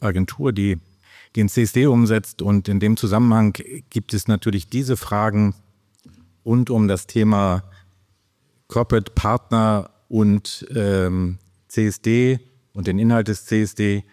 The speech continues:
immer wieder ganz viele Fragen. Und auch intern diskutieren wir das Thema auch jedes Jahr und immer wieder aufs Neue. Das halte ich auch für wichtig, das zu machen.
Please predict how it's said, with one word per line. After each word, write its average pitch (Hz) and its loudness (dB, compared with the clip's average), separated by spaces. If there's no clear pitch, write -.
immer 127 2
wieder 113 2
ganz 104 0
viele 95 -2
Fragen. 127 -2
Und 107 -2
auch 113 -2
intern 113 2
diskutieren 123 0
wir 117 4
das 104 0
Thema 113 2
auch 107 -2
jedes 127 -2
Jahr 107 2
und 110 2
immer 113 2
wieder 98 2
aufs 95 -6
Neue. 73 -6
Das - -12
halte 101 -2
ich 98 -2
auch 101 0
für - -2
wichtig, 151 -4
das 113 -2
zu 80 -6
machen. 180 0